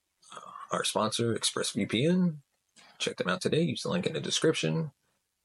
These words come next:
And when you, uh, sign up with them today, you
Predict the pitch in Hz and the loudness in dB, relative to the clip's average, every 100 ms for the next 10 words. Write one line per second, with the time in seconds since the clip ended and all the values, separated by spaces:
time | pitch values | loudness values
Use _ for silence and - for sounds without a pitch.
0 | _ _ _ _ _ _ _ _ - - | _ _ _ _ _ _ _ _ -6 -4
1 | 90 90 92 95 92 85 - - - 92 | -2 -2 0 0 0 0 0 0 2 4
2 | 113 - _ _ - - _ - 95 - | 2 0 _ _ -20 -20 _ -2 0 2
3 | 107 104 - 165 185 135 | 0 2 4 4 2 0